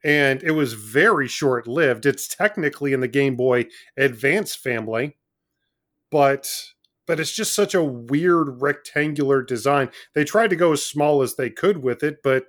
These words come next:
it is just, it was just kinda weird. But it stayed around long enough to give us this gorgeous red reflective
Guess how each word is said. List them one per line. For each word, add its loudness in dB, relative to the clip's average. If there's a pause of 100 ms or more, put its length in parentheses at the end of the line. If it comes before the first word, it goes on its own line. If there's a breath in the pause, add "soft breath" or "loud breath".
(120)
it -6
is -14
just, -10 (300 soft breath)
it 0
was -2
just -2
kinda -2
weird. -4
But 2
it 0
stayed 0
around 0
long 2
enough -2
to -12
give 0
us 0 (340 soft breath)
this -4 (120)
gorgeous 0 (160)
red 0 (280)
reflective -2